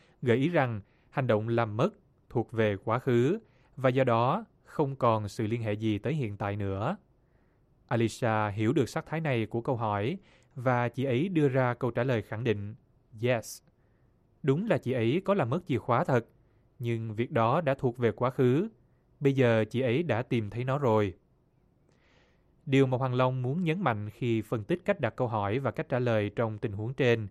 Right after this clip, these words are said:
là sự khác biệt giữa thì hiện tại hoàn thành và thì quá khứ đơn chính là ở sự liên hệ với hiện tại.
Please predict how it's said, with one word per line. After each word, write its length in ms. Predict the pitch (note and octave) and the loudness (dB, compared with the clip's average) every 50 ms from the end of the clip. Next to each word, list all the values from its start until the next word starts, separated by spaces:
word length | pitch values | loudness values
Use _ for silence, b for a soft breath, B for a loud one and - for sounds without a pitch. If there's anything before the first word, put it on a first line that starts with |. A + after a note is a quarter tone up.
| b b b b b b b b | b b b b b b b b
là 380 | - C3 A#2+ A#2 A2 G#2+ G#2 F#2+ b b b b b b b b b | -2 2 2 4 4 2 0 -2 b b b b b b b b b
sự 260 | - - - - C3 B2+ | -20 -6 -2 0 0 2
khác 220 | - G3+ G#3+ - | 2 0 0 2
biệt 220 | D3 C3 B2 A#2+ | 2 0 0 2
giữa 160 | B2+ A2+ A2+ C3 | 0 0 0 0
thì 140 | - D3+ | 0 -2
hiện 180 | B2 A#2+ A#2 A#2+ | -2 -4 -4 -2
tại 180 | - A2+ G#2+ G#2+ | -2 -2 -2 -2
hoàn 260 | G#2+ B2+ A#2+ A#2 A2 | -4 -6 -6 -4 -2
thành 340 | A#2 A#2 A2+ A2+ G#2+ G#2 F#2+ - _ _ _ - | 0 0 0 0 -2 -6 -8 -12 _ _ _ -10
và 380 | A#2 G#2+ A#2+ A2+ A2 G#2+ G#2 | -4 0 0 2 2 0 -2
thì 260 | G2+ - A#2+ A2 G#2 G2 | -2 -2 -2 -2 -2 -2
quá 160 | - A#2 A#2 | -4 -6 -6
khứ 160 | - - C3+ | -4 -2 0
đơn 340 | B2+ B2 B2 A#2+ A#2 A2+ G#2 b b b b b b b | 2 4 4 2 2 -2 -6 b b b b b b b
chính 280 | - C#3+ C3 D#3 G3+ G#3 | -2 0 0 0 0 0
là 100 | D#3 B2 | 0 2
ở 340 | - C3 G#2+ G#2 G2+ A2+ | 2 0 2 2 2 0
sự 260 | D#3 - - - A2 G#2 | -2 -2 -2 -2 -2 0
liên 220 | G#2+ A#2 A#2+ A2+ | 0 -2 -2 -2
hệ 280 | F#2+ A2 G2+ F#2+ G2 G#2 | -2 -2 -2 -2 -2 -2
với 220 | F#2+ G2 A2 C3+ | -2 -2 -2 -2
hiện 200 | E3 C3+ A2 G#2 | -2 -4 -4 -4
tại. 360 | G#2 G2+ G2+ G2 G2 G2 F#2 | -4 -2 -2 -2 -2 -4 -6